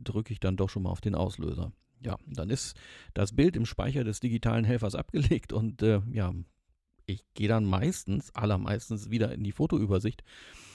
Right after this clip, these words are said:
und begutachte dann mein frisches Kunstwerk und ja, dann geht's dann halt los. Ach, dann kann man's ja noch mal eben schnell bearbeiten, hier meine typischen Bildstile ein bisschen drauf machen, ne? Ich möchte ja gerne so das ein bisschen, äh, wärmer sozusagen und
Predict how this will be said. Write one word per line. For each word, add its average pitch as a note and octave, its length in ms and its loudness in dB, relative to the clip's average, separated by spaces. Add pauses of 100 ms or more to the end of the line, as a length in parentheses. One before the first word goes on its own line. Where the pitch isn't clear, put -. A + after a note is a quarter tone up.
(360)
und A#2 240 4
begutachte A#2 500 4
dann G#2+ 160 4
mein G2+ 140 4
frisches A2+ 320 0
Kunstwerk G#2 720 -2
und G#2+ 340 -2
ja, A2 200 2
dann F#2+ 120 0
geht's G2 160 -2
dann B2+ 140 2
halt D3+ 160 -2
los. G2 220 0
Ach, - 120 -8
dann G2 140 -4
kann G2+ 120 -6
man's G2 140 -4
ja G2+ 80 -2
noch G2 80 -2
mal F#2 140 -4
eben F#2 160 -4
schnell G2 200 -4
bearbeiten, A#2 600 0
hier A2 160 -2
meine F#2 240 -2
typischen G#2+ 420 -4
Bildstile A2+ 460 0
ein G#2 160 0
bisschen G#2+ 260 -2
drauf G#2+ 320 -2
machen, G2+ 260 -2
ne? A2 140 -4
Ich G#2+ 80 -6
möchte - 220 -8
ja - 80 -4 (180)
gerne F#2+ 320 0
so G2 220 0 (640)
das F#2 200 -6
ein G#2 60 -4
bisschen, F#2 460 -2
äh, F2 320 -6 (200)
wärmer A2+ 680 0
sozusagen G#2 760 0 (760)
und A#2+ 360 -2